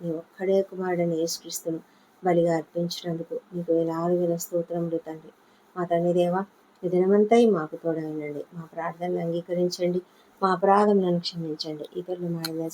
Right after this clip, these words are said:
చేసిన అపరాధములను మేము కూడా క్షమిస్తున్నాము. మా ప్రభా తండ్రి,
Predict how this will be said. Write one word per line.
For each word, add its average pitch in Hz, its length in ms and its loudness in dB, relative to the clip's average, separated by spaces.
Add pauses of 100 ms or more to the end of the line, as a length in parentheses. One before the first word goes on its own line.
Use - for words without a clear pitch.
చేసిన 160 240 -8
అపరాధములను 156 680 -6 (420)
మేము 175 180 2
కూడా 165 160 -4
క్షమిస్తున్నాము. 160 760 -12 (200)
మా - 120 -6
ప్రభా 180 380 -8
తండ్రి, 170 300 -8